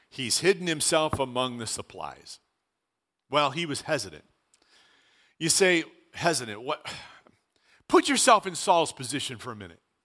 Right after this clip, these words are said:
Okay, just think about it from that logi-, that logical place for just a second. Israel has been governed and led by s-, judges for nearly four hundred years. That's the norm.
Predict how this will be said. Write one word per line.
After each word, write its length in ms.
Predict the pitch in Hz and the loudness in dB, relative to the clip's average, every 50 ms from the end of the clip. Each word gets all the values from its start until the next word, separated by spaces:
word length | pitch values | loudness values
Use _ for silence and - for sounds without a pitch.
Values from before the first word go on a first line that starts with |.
| _ _ _ _ _ - | _ _ _ _ _ -6
Okay, 160 | - 165 156 | -6 -6 -6
just 340 | 143 - 262 302 285 - - - - _ _ | -4 -2 0 0 0 0 -4 -10 -20 _ _
think 220 | - 277 262 - | -2 -2 0 2
about 260 | 220 190 165 175 165 160 | 2 4 6 6 4 4
it 140 | 151 - | 2 -2
from 240 | - - 180 170 165 | 0 -2 -2 0 2
that 200 | 160 156 147 - | 0 0 0 0
logi-, 380 | 147 151 165 185 196 175 180 170 156 | -2 0 2 2 2 0 -6 -6 -2
that 160 | 165 160 - | -2 -2 2
logical 440 | 160 160 165 170 151 - 160 - 131 | 4 4 4 4 2 -2 -6 -6 -6
place 280 | - - 143 123 101 - | -6 -4 -4 -4 -4 -4
for 100 | - 135 | -10 -12
just 240 | 139 190 175 - | -10 -8 -8 -8
a 40 | 151 | -6
second. 340 | 139 - 127 104 _ 95 - _ _ _ _ _ _ _ _ _ _ _ _ _ _ _ _ _ _ _ - | -6 -8 -8 -10 _ -20 -20 _ _ _ _ _ _ _ _ _ _ _ _ _ _ _ _ _ _ _ 4
Israel 400 | - 185 208 208 262 285 285 262 | 6 6 6 6 4 6 6 6
has 180 | 202 214 214 196 | 6 4 0 -2
been 240 | 156 185 180 160 127 | 0 -4 -4 -4 2
governed 380 | 170 175 180 180 190 185 170 | 4 6 6 6 4 2 0
and 120 | 156 147 143 | -2 -4 -2
led 440 | 139 147 160 170 175 165 143 131 135 | 0 2 4 4 2 0 -2 0 2
by 440 | 156 151 151 147 147 147 143 147 - _ _ _ | 4 4 4 4 2 0 -2 -6 -12 _ _ _
s-, 180 | - - - - - - 123 117 104 | -4 -2 -2 -2 -4 -12 -20 -14 -4
judges 480 | 98 165 175 180 135 127 117 117 120 | 2 2 2 2 2 -2 -4 -4 -4
for 160 | - - 147 143 | -4 -4 -4 -4
nearly 300 | 143 147 147 147 139 131 | -2 -2 -2 -2 -2 -4
four 260 | - - 156 147 135 | -2 0 2 2 2
hundred 420 | 113 107 143 143 135 127 127 120 | 0 -2 -8 -8 -8 -10 -12 -12
years. 560 | 117 127 156 170 156 120 - - - - - _ _ _ _ _ _ _ _ _ _ _ - | -12 -10 -8 -8 -8 -8 -12 -14 -14 -14 -14 _ _ _ _ _ _ _ _ _ _ _ 2
That's 240 | - 175 185 - - | 2 2 4 2 -4
the 100 | - 170 | -10 -10
norm. 480 | 156 151 156 160 175 165 120 85 76 | -8 -4 0 2 2 2 2 0 -4